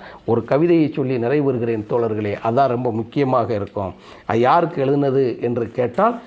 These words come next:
எம் ஜி ஆரே ரசித்த ஒரு கவிதை. கொஞ்சம் எழுதி படிச்சு அறியாதவன் தான் உழுது உழைச்சு சோறு போடுறான். எழுதி படிக்க அறியாதவன் தான் உழுது உழைச்சு சோறு போடுதான். எல்லாம் தெரிஞ்சவன் ஏதேதோ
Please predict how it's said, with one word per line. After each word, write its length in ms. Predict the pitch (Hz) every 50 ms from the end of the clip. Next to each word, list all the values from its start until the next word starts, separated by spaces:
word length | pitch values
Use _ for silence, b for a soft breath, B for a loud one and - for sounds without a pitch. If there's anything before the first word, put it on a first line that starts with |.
| B B B
எம் 260 | - 101 127 139 160 170
ஜி 140 | 151 160 180 185
ஆரே 260 | 185 190 196 220 233 180 156
ரசித்த 560 | 139 - - 214 190 - - - - 233 214
ஒரு 160 | 180 143 120 -
கவிதை. 280 | 107 92 90 90 - -
கொஞ்சம் 360 | - - - - - - - - B B B B B B B B B - 120 160
எழுதி 380 | 220 269 285 277 247 247 247 240 226 175 - - -
படிச்சு 440 | 156 160 180 233 208 - - - 196 175 170
அறியாதவன் 720 | - 131 143 170 202 196 190 185 170 170 156 156 147 143 147
தான் 240 | 165 180 165 120 107 - - - - _ _ - 113 120 156
உழுது 300 | 202 233 262 208 214 202 165 151
உழைச்சு 340 | 156 170 196 180 180 - 208 160 -
சோறு 240 | 170 156 165 160 151 131
போடுறான். 380 | 120 113 98 98 95 - - - - _ _ _ B B B B B B B B B B
எழுதி 360 | 110 131 156 185 180 185 180 165 - -
படிக்க 300 | 135 135 156 156 - - 160 147 131 113
அறியாதவன் 580 | 120 143 156 151 147 139 139 127 127 120 120
தான் 400 | 120 131 120 95 95 127 180 185 - - 113 151
உழுது 260 | 185 214 196 190 185 143
உழைச்சு 320 | 143 147 156 151 - 208 147 -
சோறு 220 | - 143 143 147 139 123
போடுதான். 440 | 123 117 117 113 110 101 87 87 110 135 - - B B B B B B B B - 104 117
எல்லாம் 580 | 123 135 147 151 160 156 151 156 160 165 175 165 - -
தெரிஞ்சவன் 500 | 139 135 139 135 131 135 131 135 131 131 - - - 107 120 131
ஏதேதோ 480 | 147 156 160 175 180 180 175 180 190